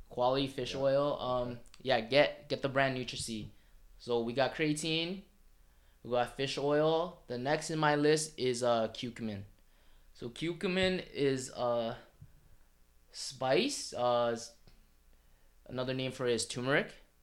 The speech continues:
Speaker 2: Mm-hmm.
Speaker 1: So tu-, uh, curcumin is amazing for your joint health. So as a lifter, you're always lifting heavy weights, get curcumin. Uh, pretty much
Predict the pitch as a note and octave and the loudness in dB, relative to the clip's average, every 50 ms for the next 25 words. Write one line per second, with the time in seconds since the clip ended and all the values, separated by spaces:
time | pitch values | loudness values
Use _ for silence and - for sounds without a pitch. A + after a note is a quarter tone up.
0 | - - - - - G2+ G2+ G#2 - _ _ - _ _ _ _ _ _ _ - | -20 -20 -20 -20 -20 -20 -20 -20 -20 _ _ -20 _ _ _ _ _ _ _ -12
1 | - - A#2+ B2 A#2+ A#2+ A#2+ A#2+ A#2+ A#2 A#2 A2+ A#2 A2+ - - - - - _ | -6 -2 0 2 4 4 4 4 4 2 0 -2 -4 -8 -12 -18 -20 -20 -20 _
2 | _ _ - - - - - - - - - - - - - - - - - - | _ _ -20 -20 -20 -20 -20 -20 -18 -8 -4 -2 -2 -2 -4 -10 -18 -20 -16 -12
3 | - - - - C#3 C#3 A#2+ - - - C3 B2 A#2+ A#2+ - - D3 D3 D3 - | -12 -12 -8 -8 -8 -8 -8 -8 -4 0 2 2 2 2 0 0 0 0 0 0
4 | D#3+ D#3+ E3 E3+ E3+ D#3 - - B2 B2 A2+ - - - A2 A#2 A2+ A2+ A2 A2+ | -2 -2 0 0 -2 -2 -4 -4 -4 -4 -4 -6 -8 -8 -6 -4 -4 -4 -2 -2
5 | A2+ A#2+ A#2+ A#2+ A2+ A2+ A#2 A2+ A2+ A2 A2 A2 G#2+ - - - _ - - - | 0 0 0 0 -2 -4 -4 -4 -2 -4 -4 -6 -8 -10 -16 -20 _ -20 -20 -20
6 | - - - - - - - - - - A#2 A2+ A2+ A2+ A2 G#2+ A2 G#2+ G#2+ G2+ | -20 -20 -20 -20 -20 -20 -20 -16 -6 -2 0 2 2 0 0 0 0 0 0 -2
7 | G2 - - G#2+ G#2+ G#2+ G2+ - - - G#2 G2 F#2+ - - - - - A2 G#2 | -6 -8 -6 -6 -4 -4 -4 -6 -6 -6 -4 -4 -4 -6 -10 -12 -10 -6 -4 -4
8 | G2+ - - A2+ A#2+ B2 A#2+ B2 A2+ G#2+ A2+ A#2+ A#2+ - - B2+ B2+ A#2 A2+ A2+ | -4 -2 0 0 0 0 0 0 -2 0 -2 -4 -4 -4 -4 -2 0 0 2 0
9 | A2+ A2 A2 A2 A2+ A2+ A2 - A2+ A2 G#2 G#2+ A2 G#2+ A2 G#2 G2+ G2+ G#2 A2 | 0 -2 -2 -2 -4 -4 -4 -4 -6 -6 -4 -4 -4 -4 -4 -6 -4 -4 -4 -4
10 | C3+ D3 - - - - - - _ _ _ _ _ _ _ _ - - - _ | -4 -6 -8 -12 -14 -14 -18 -20 _ _ _ _ _ _ _ _ -20 -20 -20 _
11 | - A2 A2+ A2 A2 - - G#2+ G2+ G#2 G2+ F#2+ F#2 F2+ F#2+ G#2 - - - - | -4 -2 -2 -2 -2 -4 -8 -8 -8 -8 -8 -8 -8 -10 -10 -14 -18 -20 -20 -20
12 | - _ _ _ - - - - - - - _ - - - A2+ A2 A2 A2 A2 | -20 _ _ _ -20 -20 -20 -20 -20 -20 -20 _ -12 -6 -2 0 2 2 2 2
13 | A2 A2 G#2 G2+ - - - - - _ - - - - _ - - - - - | 0 -2 -6 -8 -12 -18 -20 -20 -20 _ -20 -20 -20 -20 _ -16 -14 -12 -12 -12
14 | - - - C#3 C3+ C#3+ C#3+ C#3+ C#3 C3 B2+ B2+ C3 B2+ - - - - | -14 -8 -4 0 2 2 2 2 2 2 2 2 2 2 0 -6 -10 -10